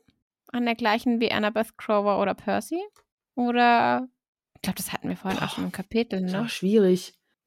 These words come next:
Speaker 2: Das kann sein, weiß ich nicht mehr, was ich ges-, geredet hab. <laughs> Nee, ähm, wann wär ich misstrauisch geworden? Öff. Ich bin ja betört von dieser komischen Macht, die da auf mich ausgewirkt wird. Das, ich, da dann auch gar nicht.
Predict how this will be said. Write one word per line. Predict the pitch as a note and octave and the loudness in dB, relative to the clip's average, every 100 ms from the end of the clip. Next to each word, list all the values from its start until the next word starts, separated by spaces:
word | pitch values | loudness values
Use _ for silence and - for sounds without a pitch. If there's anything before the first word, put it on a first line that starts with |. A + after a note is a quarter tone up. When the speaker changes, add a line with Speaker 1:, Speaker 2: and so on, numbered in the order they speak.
| - | -12
Speaker 2:
Das | D3+ - | -12 -8
kann | C#3 | -8
sein, | C3 C#3+ D#3 | -6 -8 -6
weiß | D3+ D#3 | -8 -8
ich | |
nicht | D3 | -8
mehr, | D3+ | -6
was | C#3+ - | -8 -8
ich | |
ges-, | C#3+ C#3 - | -12 -10 -14
geredet | C#3+ C#3+ C#3+ | -8 -8 -6
hab. | D3+ | -10
<laughs> | - - F#4 - G#4+ G#4+ - - - _ _ _ - - - B3 | -10 -2 -2 2 2 0 -2 -8 -12 _ _ _ -14 -10 -8 -2
Nee, | G3+ G3+ G3 C4 E4+ A3 - - - | 2 4 4 4 2 -2 -8 -16 -2
ähm, | G#3+ G#3+ G#3+ G3+ - | 2 4 2 -2 -6
wann | G3 F3+ | -6 -4
wär | F#3 F3+ | -4 -4
ich | - F#3+ | -8 -6
misstrauisch | G3 G3+ - A3 G3+ | -6 -6 -8 -8 -6
geworden? | G#3+ E3+ E3 E3+ E3+ E3 - _ _ _ - | -8 -4 -2 -2 -2 -8 -10 _ _ _ -4
Öff. | G#3+ - - - - _ _ _ _ - _ _ | -4 -4 -10 -14 -20 _ _ _ _ -20 _ _
Ich | - G#3+ | -16 -10
bin | - C4+ | -2 0
ja | C4+ A3+ _ _ _ _ | 0 -2 _ _ _ _
betört | B3 B3 A3+ C4 C#4 | -2 0 2 2 2
von | B3+ G#3+ | -2 -2
dieser | A3 A3 G#3+ | 2 2 0
komischen | - A3 G#3+ G#3+ | -2 -2 0 0
Macht, | A#3 - | 0 -2
die | G3 | -2
da | F3+ | 0
auf | C3+ - | 0 -2
mich | F3+ - | -6 -4
ausgewirkt | F3 - E3 E3+ - - | -4 -6 -6 -6 -6 -6
wird. | E3 D#3+ - _ _ - - | -4 -4 -8 _ _ -20 -6
Das, | G3+ - | -6 -2
ich, | A3 - _ _ - _ - F#3+ - _ _ _ - | -6 -6 _ _ -20 _ -8 -8 -8 _ _ _ -6
da | E3 | -4
dann | F3+ A3 | -4 -2
auch | - D4+ | -2 -2
gar | B3 C4+ B3+ | -2 -2 -2
nicht. | C#3+ C#3+ - | -2 -6 -12